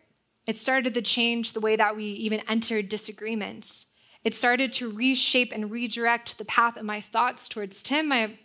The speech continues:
my thoughts towards God, my thoughts towards myself.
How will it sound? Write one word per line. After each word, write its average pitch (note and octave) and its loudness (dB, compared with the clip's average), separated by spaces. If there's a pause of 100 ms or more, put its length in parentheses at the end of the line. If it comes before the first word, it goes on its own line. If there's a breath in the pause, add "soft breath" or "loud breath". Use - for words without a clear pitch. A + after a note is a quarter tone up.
my G#3+ -4
thoughts - -2
towards G#3 -6
God, C4 4
my A3+ -2
thoughts A3+ -4
towards G#3 -4
myself. G#3 -2